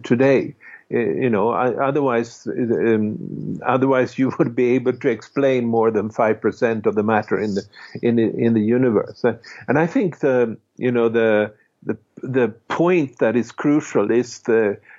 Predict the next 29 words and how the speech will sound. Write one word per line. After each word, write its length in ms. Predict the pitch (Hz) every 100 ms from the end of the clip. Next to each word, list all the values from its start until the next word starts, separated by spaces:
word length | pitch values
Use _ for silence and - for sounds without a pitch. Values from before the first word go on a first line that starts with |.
| -
the 80 | 117
cosmic 580 | - 131 127 - 120 98
axis, 720 | 117 120 - - 127 - - _ _ _ -
uh, 260 | 127 113 107
that 220 | 110 110
it 180 | 110 -
cannot 520 | - 123 131 131 - -
be 340 | 117 113 113
at 140 | 107
this 200 | - 113
point 440 | - - 110 110 -
integrated 880 | 139 147 143 117 113 98 101 101 -
in 200 | 107 104
the 100 | 98
standard 600 | - - 120 120 104 95
model, 520 | 101 110 110 - - - - -
but 100 | 101
is 180 | 113 -
looked 400 | 113 139 - -
upon 340 | 104 - 110 110
as 320 | 90 110 -
a, 240 | 101 98 95 - - -
as 320 | - 101 95 110
a 180 | 95
disturbance, 960 | 92 92 113 - 123 120 117 95 69 -
as 160 | - -
something 440 | - 120 113 104
that 180 | 107 98 -
upsets 920 | 117 - - - 131 - - - -